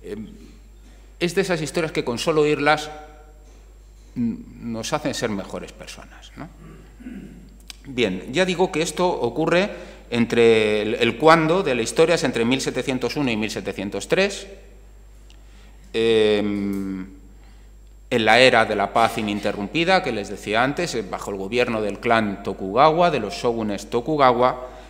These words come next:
En concreto, está en el gobierno del Japón el to-, el,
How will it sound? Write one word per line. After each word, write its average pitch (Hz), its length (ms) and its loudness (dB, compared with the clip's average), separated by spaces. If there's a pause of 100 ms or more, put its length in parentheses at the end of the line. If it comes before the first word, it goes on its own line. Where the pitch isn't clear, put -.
(120)
En 117 120 -2
concreto, 139 720 2
está 131 580 4
en 110 160 -4
el 107 80 -4
gobierno 113 560 4
del 110 140 -2
Japón 127 480 2
el 104 260 -2
to-, - 160 -6
el, 113 460 0